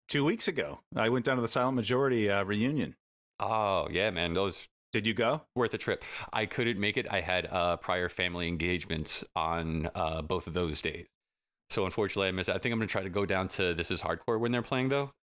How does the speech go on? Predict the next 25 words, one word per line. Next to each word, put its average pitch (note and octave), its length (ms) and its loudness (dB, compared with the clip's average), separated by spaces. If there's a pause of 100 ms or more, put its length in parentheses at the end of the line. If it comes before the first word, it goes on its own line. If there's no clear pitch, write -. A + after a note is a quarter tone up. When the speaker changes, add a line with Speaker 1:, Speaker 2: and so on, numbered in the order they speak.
(140)
Speaker 2:
uh, F#2 240 2
'cause F#2 100 -8
they're F#2 100 -2
playing F#2+ 200 0
the F2 60 0
same F2+ 240 -2
day F2 180 2
as E2 100 -2
Gorilla F2 280 0
Biscuits, D#2 560 -4
and E2 520 -2
I'm, F2+ 120 -2
like, E2+ 240 -2 (640)
kind G2 200 -2
of F2 100 -14
close-ish F#2+ 400 0
friends E2+ 400 -2
with F2+ 100 -4
the E2 240 0
bass E2 200 -2
player E2+ 200 0
from D#2 380 -2
Gorilla E2+ 280 0
Biscuits. D#2+ 560 -4
Uh, D#2+ 300 0